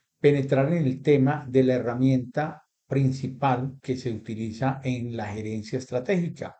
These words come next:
que es el Balance Scorecard. Entonces, como lo habíamos indicado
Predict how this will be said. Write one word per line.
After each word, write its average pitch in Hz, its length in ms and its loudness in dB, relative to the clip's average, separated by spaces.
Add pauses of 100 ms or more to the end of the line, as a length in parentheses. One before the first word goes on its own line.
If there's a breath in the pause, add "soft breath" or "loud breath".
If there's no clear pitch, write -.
que 117 240 -4
es 110 120 -8
el 131 120 0
Balance 127 500 0
Scorecard. - 640 -10 (640 soft breath)
Entonces, 135 760 2
como 131 380 2
lo 131 180 6
habíamos 135 480 4
indicado 151 840 2